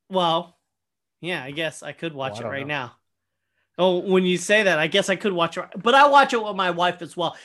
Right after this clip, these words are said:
Speaker 1: It's a
Speaker 2: Yeah, yeah.
Speaker 1: family thing. Me and my, me
Speaker 2: Yeah,
Speaker 1: and my
Speaker 2: yeah, yeah.
Speaker 1: family watch
Speaker 2: Oh,
Speaker 1: it.
Speaker 2: it's that good. It's fucking good, man.
Speaker 1: It is. But,
Speaker 2: Wow.
Speaker 1: okay, let's talk about the,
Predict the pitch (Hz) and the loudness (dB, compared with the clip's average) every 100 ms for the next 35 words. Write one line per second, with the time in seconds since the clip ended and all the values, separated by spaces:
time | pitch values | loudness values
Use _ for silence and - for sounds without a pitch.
0 | - 226 233 226 208 196 190 175 165 175 | -6 -2 -2 -2 0 0 -2 -6 -8 -10
1 | 147 135 165 208 214 196 185 180 - 127 | -12 -10 -6 -6 -6 -10 -2 0 0 -2
2 | 120 165 160 156 147 147 202 196 175 - | -4 -4 -4 -4 0 4 4 4 0 2
3 | 175 143 175 160 110 202 - 156 - 110 | 2 2 -2 -2 -8 -12 -4 -6 -6 -12
4 | 123 170 - 98 95 107 _ _ _ _ | -4 -4 -4 -16 -18 -18 _ _ _ _
5 | - 196 185 190 139 - 247 240 - 247 | 4 6 6 4 0 2 2 2 -2 0
6 | 240 220 294 254 247 254 240 | -2 -2 -2 0 -2 -2 -4